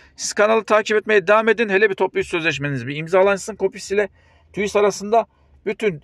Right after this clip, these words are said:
inini cinini detaylı bir şekilde sizlere sunacağız. Yani şu an arkadaşlar eski usul maaş almaya devam edeceksiniz. Ta ki kopis Sendikası tüis ile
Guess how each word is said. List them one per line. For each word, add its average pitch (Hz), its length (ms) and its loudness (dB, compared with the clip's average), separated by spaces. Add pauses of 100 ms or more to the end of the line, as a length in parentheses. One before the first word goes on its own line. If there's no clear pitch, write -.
inini 190 360 -4
cinini 175 420 -6
detaylı 220 420 0
bir - 60 -12
şekilde 202 280 -2
sizlere 190 300 2
sunacağız. 135 420 -2
Yani 185 160 0
şu 196 160 0
an 208 80 4
arkadaşlar 196 400 2
eski 185 280 0
usul 196 200 -6
maaş 180 300 0
almaya 185 320 -2
devam 180 200 4
edeceksiniz. 160 560 -4 (380)
Ta 208 260 4
ki 202 300 -2
kopis 196 280 0
Sendikası 175 520 -2
tüis 196 380 -6
ile 196 220 0